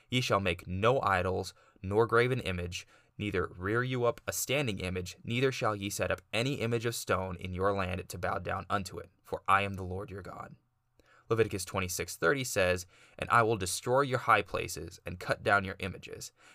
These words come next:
and cast your carcasses upon the carcasses of your idols,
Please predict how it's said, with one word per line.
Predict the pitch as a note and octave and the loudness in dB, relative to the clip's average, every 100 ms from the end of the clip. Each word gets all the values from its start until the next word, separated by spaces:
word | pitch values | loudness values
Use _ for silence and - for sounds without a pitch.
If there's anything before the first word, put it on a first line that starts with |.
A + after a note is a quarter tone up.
| - | -10
and | G2+ | -8
cast | - A2 A2+ | 4 4 4
your | G#2+ | 0
carcasses | F#2 - A#2 - - A#2 A2 | -6 -2 -2 -2 -6 -6 -6
upon | - - F2+ | -10 -8 -8
the | F2 | -8
carcasses | - G2 G#2 - G2 | 0 0 0 -6 -6
of | - F#2+ | -6 -8
your | F#2 | -4
idols, | G2 F#2 F#2 F#2 | -2 -2 -2 -6